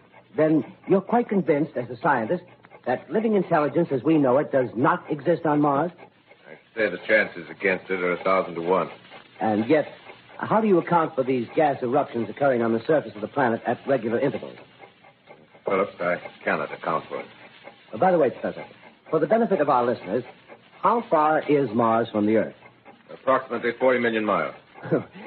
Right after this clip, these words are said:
Speaker 1: Well, that seems a safe enough distance. Uh, just a moment, ladies and gentlemen. Someone has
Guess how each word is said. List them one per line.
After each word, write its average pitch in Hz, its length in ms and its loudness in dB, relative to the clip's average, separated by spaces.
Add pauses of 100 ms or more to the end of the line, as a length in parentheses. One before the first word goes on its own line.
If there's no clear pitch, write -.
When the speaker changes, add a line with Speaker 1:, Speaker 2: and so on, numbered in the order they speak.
(200)
Speaker 1:
Well, 117 240 2
that 120 220 -2
seems 131 280 0
a 120 120 -4
safe 135 200 2
enough 117 220 -2
distance. - 300 -4 (1120)
Uh, 104 140 -4
just 135 220 -4
a 127 40 -8
moment, 113 220 0
ladies 110 220 -2
and 110 100 -4
gentlemen. 117 420 0
Someone 135 260 2
has 123 120 0